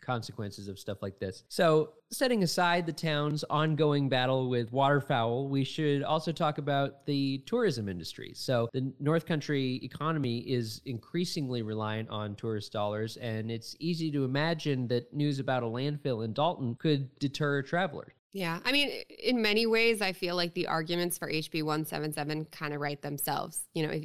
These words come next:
Speaker 2: if you just walk up to someone and you're like, "Hey, should we <laughs> ban landfills near state parks?" I feel like most people, like we talked about, they're just gonna be like, "Yes." No one wants to imagine Trash Mountain next to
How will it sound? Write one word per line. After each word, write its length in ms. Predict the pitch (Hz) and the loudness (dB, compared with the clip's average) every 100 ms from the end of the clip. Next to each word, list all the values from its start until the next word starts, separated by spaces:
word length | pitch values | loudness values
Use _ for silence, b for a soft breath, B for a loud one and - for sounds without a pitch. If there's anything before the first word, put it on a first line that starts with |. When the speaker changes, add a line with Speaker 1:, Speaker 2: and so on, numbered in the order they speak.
| - | -6
Speaker 2:
if 140 | 160 | -6
you 80 | 180 | -2
just 180 | 202 208 | -2 -2
walk 320 | 175 185 190 | 0 2 2
up 140 | 202 | -2
to 80 | - | -2
someone 260 | - 156 160 | -2 0 0
and 100 | 156 | 0
you're 120 | 165 | 0
like, 240 | 165 160 - | 0 -2 -2
"Hey, 480 | 339 277 202 175 - | 0 2 4 2 2
should 200 | 240 226 | 0 2
we 120 | 285 | 2
<laughs> 100 | 240 | 4
ban 240 | 359 311 | 4 6
landfills 560 | 254 254 277 269 262 233 | 6 4 4 4 2 4
near 180 | 233 226 | 4 4
state 300 | - 220 - | 2 0 2
parks?" 320 | 208 214 208 | 2 2 0
I 100 | 190 | -4
feel 260 | - 427 415 | 2 4 4
like 200 | 254 - | 2 0
most 540 | 180 190 202 302 - | 2 6 6 4 0
people, 520 | - 208 185 156 156 - | 0 0 2 0 0 0
like 160 | 185 | 0
we 80 | 208 | 0
talked 240 | 233 330 208 | 0 0 0
about, 100 | - | -4
they're 100 | 208 | -4
just 140 | 208 | -2
gonna 120 | 226 | 2
be 40 | 233 | 2
like, 140 | 233 | 2
"Yes." 760 | 370 294 330 330 254 170 - - | -2 0 2 4 2 0 -2 -2
No 180 | 240 285 | 2 4
one 100 | 359 | 6
wants 180 | 392 381 | 6 6
to 60 | 381 | 4
imagine 320 | 277 269 220 | 4 2 0
Trash 260 | 226 208 | 0 0
Mountain 420 | 240 233 165 156 - | 0 0 2 0 0
next 260 | 165 - - | 0 0 0
to 260 | 262 196 | 2 2